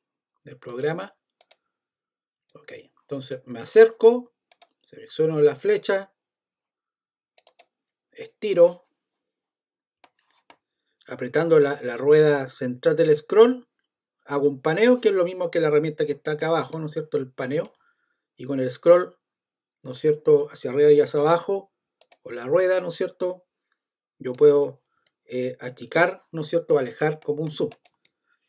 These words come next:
Entonces tengo eso, ahí tengo nuestro, nuestro,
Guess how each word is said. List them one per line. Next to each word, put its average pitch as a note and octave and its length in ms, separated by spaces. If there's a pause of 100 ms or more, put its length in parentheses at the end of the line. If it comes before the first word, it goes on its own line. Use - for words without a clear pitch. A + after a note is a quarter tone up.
(140)
Entonces - 300
tengo F#3+ 360
eso, B3+ 440 (1400)
ahí C3 140
tengo D3 500
nuestro, C#3+ 520 (580)
nuestro, C3+ 800